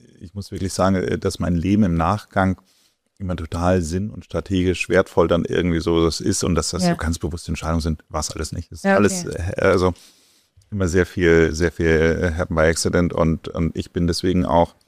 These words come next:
Speaker 1: der häufigste Satz, den ich immer wieder benutze im privaten Umfeld, ist immer so, "Everything happens for a reason." Und,
Speaker 2: Mhm.
Speaker 1: äh, das hat mir meine Tochter sogar als, als Bild jetzt sogar, äh, gemacht, äh, hängt bei mir im Schlafzimmer, weil ich das so häufig benutze und glaube.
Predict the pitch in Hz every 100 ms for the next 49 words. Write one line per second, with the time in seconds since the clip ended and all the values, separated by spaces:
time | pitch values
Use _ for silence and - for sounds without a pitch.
0 | _ _ _ _ _ - 85 82 95 -
1 | 101 87 87 - 85 85 85 82 85 -
2 | 85 82 - _ _ 92 82 73 78 73
3 | 85 85 82 90 78 76 80 87 82 73
4 | 80 - 78 85 90 82 - 85 226 -
5 | 82 78 - 82 85 80 78 82 90 78
6 | 78 73 73 - 71 82 - - - 98
7 | 110 - 82 - 82 78 78 67 62 80
8 | 78 82 80 80 - - 80 78 82 80
9 | 80 76 90 85 - 87 - - _ _
10 | _ _ _ - 95 80 85 - 82 80
11 | 71 87 87 - 87 80 76 78